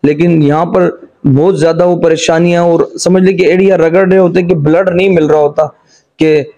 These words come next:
ऐसे नौजवान जो कि, अ, फरहान शाह साहब जैसे हैं, कि अल्हम्दुलिल्लाह अल्लाह ताला ने इनको वो जज्बा दिया है, वो इंसानियत के, अ, सोच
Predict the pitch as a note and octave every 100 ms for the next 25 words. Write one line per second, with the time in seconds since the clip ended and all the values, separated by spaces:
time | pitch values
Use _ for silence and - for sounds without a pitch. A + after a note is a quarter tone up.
0 | _ D3+ D#3+ F#3+ F3+ D#3+ D#3+ F3 F3 D3+
1 | D#3+ E3+ E3+ D#3+ - _ D3+ D3 C#3+ C#3
2 | D#3+ F3 - E3 D#3+ D#3+ C#3+ D3+ D3+ D#3+
3 | D#3 - _ _ - D3+ D#3 D#3 D#3+ E3
4 | E3 E3 E3+ E3+ E3+ E3+ E3+ E3+ E3 D3+
5 | D3 C3+ F3+ F3 D#3 D#3 E3 E3 D#3+ C#3
6 | D#3 D3+ F3 E3+ - F#3 E3+ - - -
7 | C#3+ D3 C#3 E3 F3 D#3+